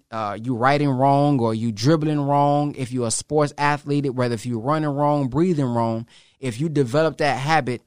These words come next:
in the wrong manner, incorrectly first, once you become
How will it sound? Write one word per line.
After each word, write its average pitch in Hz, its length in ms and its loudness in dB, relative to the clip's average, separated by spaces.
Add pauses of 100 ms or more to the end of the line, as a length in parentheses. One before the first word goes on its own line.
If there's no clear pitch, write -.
(320)
in 139 140 2
the 120 120 0
wrong 147 480 2
manner, 143 460 2
incorrectly 147 800 -2
first, 127 600 0 (260)
once 143 400 -2
you 165 80 0
become 143 680 -4